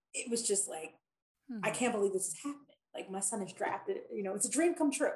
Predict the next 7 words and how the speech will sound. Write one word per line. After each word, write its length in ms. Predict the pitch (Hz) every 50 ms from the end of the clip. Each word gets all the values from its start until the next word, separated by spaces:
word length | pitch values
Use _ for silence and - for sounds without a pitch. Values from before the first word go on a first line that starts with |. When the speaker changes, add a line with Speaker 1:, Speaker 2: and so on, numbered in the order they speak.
| - - _ _ _ _ _ _ _ _ _ _ _ _ _ _ _ _ _
Speaker 1:
And, 400 | - 208 196 190 190 190 190 190
yeah, 120 | 196 185 180
I'm 100 | 185 185
doing 240 | 196 190 175 175 175 -
interviews 1000 | 294 311 302 294 277 294 285 269 254 247 247 247 247 240 240 233 233 220 208 196 180
and 280 | 160 156 156 151 147 156 156 _ _ _
I'm 480 | 156 156 147 147 147 147 147 147 147